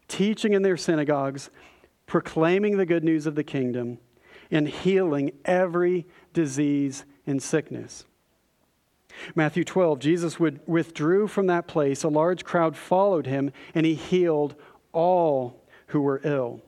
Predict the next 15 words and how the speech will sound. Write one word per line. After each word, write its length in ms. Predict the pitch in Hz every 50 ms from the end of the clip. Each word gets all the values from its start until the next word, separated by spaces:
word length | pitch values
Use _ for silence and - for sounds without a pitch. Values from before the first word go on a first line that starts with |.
| _ _
Matthew 300 | - 165 165 151 - 175
fourteen, 560 | - - - 202 208 208 175 - 160 151 143 139
when 140 | 143 143
Jesus 420 | 131 151 165 180 175 190 170 - -
landed 400 | 170 175 190 196 190 156 151 147
and 100 | 156 147
saw 300 | - - 160 165 165 175
a 60 | 165
large 480 | 147 143 143 147 156 170 185 202 190 -
crowd, 320 | - - 151 143 143 131
he 120 | 131 147 151
had 180 | 156 151 151
compassion 760 | - - 160 151 - - - 170 185 190 185 - - 165 147
on 200 | 135 131 127 127
them 280 | 131 127 127 127 127